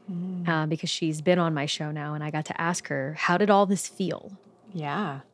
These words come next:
Speaker 2: Being the mom to a daughter that chose this life path. And he told me that he was laughing and crying while he was listening to it. And that he was so proud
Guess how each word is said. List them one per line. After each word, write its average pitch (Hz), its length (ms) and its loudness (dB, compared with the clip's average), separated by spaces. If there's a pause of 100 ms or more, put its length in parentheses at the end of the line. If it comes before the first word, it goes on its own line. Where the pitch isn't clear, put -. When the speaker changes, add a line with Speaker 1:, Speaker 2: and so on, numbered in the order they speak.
(300)
Speaker 2:
Being 160 520 2
the 175 80 4
mom 160 340 4
to 165 120 2
a 156 40 4
daughter 156 300 4
that 151 200 0
chose 160 300 2
this 151 240 -4
life 175 260 4
path. 151 300 -4 (640)
And 165 240 2
he 165 240 2
told 165 300 -2
me 170 140 2
that 160 160 2
he 170 260 0
was 156 220 0
laughing 165 400 2
and 160 140 0
crying 135 380 -4
while 143 140 -4
he 147 120 -4
was 147 180 -10
listening - 380 -6
to - 140 -8
it. 156 100 -6
And 160 80 -8
that 156 80 -6
he 160 120 -4
was 156 120 -6
so 151 180 -8
proud 139 540 -6